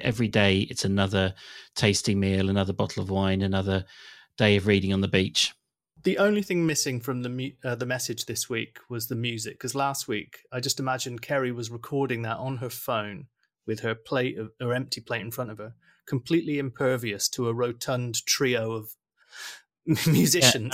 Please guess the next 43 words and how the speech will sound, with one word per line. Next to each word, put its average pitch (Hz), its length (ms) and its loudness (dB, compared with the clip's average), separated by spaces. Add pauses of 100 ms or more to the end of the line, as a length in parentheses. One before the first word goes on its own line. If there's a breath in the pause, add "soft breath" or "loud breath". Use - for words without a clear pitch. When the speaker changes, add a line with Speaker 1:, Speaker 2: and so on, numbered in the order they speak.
(120)
Speaker 1:
Yeah, 135 160 8
Speaker 2:
about 147 120 4
Speaker 1:
mariachis. - 320 2
Speaker 2:
three, 151 320 2 (240 loud breath)
three 156 220 2
inches 143 440 4
to 139 140 4
her 131 100 2
left, - 460 -4
playing, 127 440 -2
desperate 123 420 -4
for 127 140 -2
attention, 127 560 -2
and 110 120 -8
she - 120 -8
was 107 120 -10
just, 117 280 -10
like, 117 140 -12 (520 loud breath)
giving 110 300 -2
this, - 320 -4
you 123 100 -6
know. 101 140 -6 (340)
Speaker 1:
That's 175 260 0
a 196 60 -2
really 190 300 4
good 143 260 4
point, 180 240 4
and 135 100 4
it 147 60 4
actually 185 300 4
chimes 143 480 2
quite - 260 -2
well 113 460 4
with 107 180 -2
the 131 60 -2
Ch-, 160 340 4
Chelsea 165 380 2
message, 98 400 0
doesn't 131 260 0
it? - 160 -4
Because - 300 0
Kerry 185 300 2
said, 123 420 2